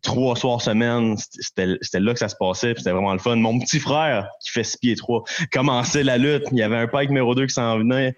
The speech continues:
qui s'en venait, puis là encore, il a vraiment hâte que ça recommence. Puis, euh, j'ai tout aussi hâte que lui, parce que, crime, euh, je, je mentionne ça,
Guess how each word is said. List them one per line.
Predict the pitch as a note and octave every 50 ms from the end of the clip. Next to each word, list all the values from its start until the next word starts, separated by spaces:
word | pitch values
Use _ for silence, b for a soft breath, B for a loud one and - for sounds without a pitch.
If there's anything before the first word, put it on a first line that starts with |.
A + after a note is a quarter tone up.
| _
qui | -
s'en | - A#2
venait, | A2 A#2 B2+ B2+
puis | B2+ B2
là | B2 C3+ C3 A#2
encore, | A2+ A2+ C3 C3 C3 B2 A#2+ B2 B B B B
il | - G#2+
a |
vraiment | G#2+ A#2+ A#2+ B2 A#2 B2 B2+
hâte | B2+ A#2+ -
que | - A#2+
ça | A#2 A2
recommence. | - - A2+ G#2+ A2+ A#2 B2 B2 A#2+ - - - _ _ _ _ _ _ _
Puis, | - G2 F#2+ F#2+ G2
euh, | F#2+ F#2+
j'ai | F#2+ F#2+ G2+ G2 G2 - _ _ _ -
tout | B2 A#2 C3+
aussi | B2+ B2 B2 A#2+ A#2 A#2 A#2 A2+ - C3
hâte | B2+ B2+ B2 B2 -
que | A#2+
lui, | G#2+ A2 A#2+ D3 E3 D3
parce | C3 - A2 -
que, | - - F#2
crime, | - - A#2+ A#2+ A#2 G#2+
euh, | G2 F#2+ F2 E2+ F2+ - _ _ _ _
je, | A2 G#2+ F#2+ G2 G2+ G2 F#2+ F#2
je | F2+ G2+
mentionne | G2+ G2 - G#2+ G2 F2+
ça, | A#2+